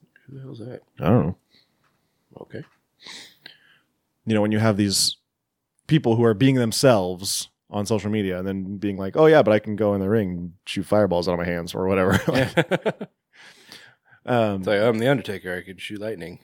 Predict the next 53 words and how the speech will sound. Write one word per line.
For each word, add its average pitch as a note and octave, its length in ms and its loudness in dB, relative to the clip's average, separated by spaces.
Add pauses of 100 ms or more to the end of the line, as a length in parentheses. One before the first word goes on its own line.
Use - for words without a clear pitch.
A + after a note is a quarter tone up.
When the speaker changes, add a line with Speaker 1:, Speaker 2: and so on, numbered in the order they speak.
(140)
Speaker 2:
I F3 40 0
was F3+ 60 4
saying, F#3 200 6
uh, D3 80 6
The C#3 160 6
Undertaker, F#3+ 380 4
you A#2+ 100 4
know, G#2+ 60 2
he C#3 120 0
got D#3+ 180 6
grandfathered G#2 600 2
in - 200 -8 (100)
Speaker 1:
Mm-hmm. F#2+ 340 -10
Speaker 2:
because G#2 520 -2 (600)
it's, - 320 -2 (200)
"Oh, C#3+ 120 8
it's A2 180 2
a A2 40 -4
dead A#2+ 200 2
man C#3 220 2
that A2 100 -2
shoots A#2+ 220 -4
lightning? C3+ 320 2
That D3 160 0
doesn't G#2+ 160 -4
make G2 140 -2
any G2 100 -2
sense. A#2+ 340 -2 (100)
Oh, D#3 100 8
it's - 100 -2
The B2+ 80 0
Undertaker? G3+ 360 2
Yeah, E3+ 120 2
he's D3 100 2
been D3 60 -2
doing D#3 100 4
that D#3 120 2
for E3 80 0
years." C3+ 240 0 (220)
Speaker 1:
<laughs> B3+ 300 4 (500)
Speaker 2:
It's E3 120 0
cool. C3+ 260 6
Don't D3 180 2
worry D3+ 120 6
about F2+ 220 -2
it. F2 100 -10
Speaker 1:
It's - 120 -20
like, A2+ 120 0
"Oh, A#2 160 4
well, F2+ 140 -2
in F2 60 -8
that F#2+ 200 -4
case." - 460 -14